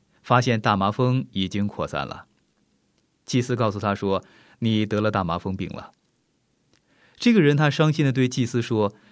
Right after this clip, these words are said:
，“请让我去见我的妻子和小孩吧，我要向他们去道别。”那么祭司回答说了，“你不能向他们去道别，你再也没有办法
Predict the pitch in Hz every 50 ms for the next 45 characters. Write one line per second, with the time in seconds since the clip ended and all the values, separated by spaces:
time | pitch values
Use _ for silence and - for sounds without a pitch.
0 | _ _ _ _ _ _ - - 165 156 185 190 170 151 - - 156 - 160 151
1 | 131 113 110 117 120 - - - - 165 165 139 131 113 - 123 113 - 101 85
2 | 78 - 85 82 82 87 92 82 - - - - _ - 113 117 117 117 - 127
3 | 107 107 113 110 107 - 104 101 98 85 78 - 60 53 50 - - - _ _
4 | _ _ _ _ _ _ _ _ _ _ _ _ _ _ _ _ _ _ _ _
5 | _ _ _ _ _ _ _ _ _ _ _ 131 131 127 123 - 135 123 - 131
6 | 117 117 107 95 95 95 - - 92 90 90 87 - - - - - _ - 135
7 | 135 135 135 - - 214 196 151 113 98 92 95 101 - 110 98 98 101 92 92
8 | - - 87 85 82 71 67 - - 60 55 62 - - _ _ _ _ _ _
9 | _ _ - _ 143 143 143 143 139 - - 226 220 190 151 123 127 131 120 107
10 | - 117 104 98 - 92 78 76 73 -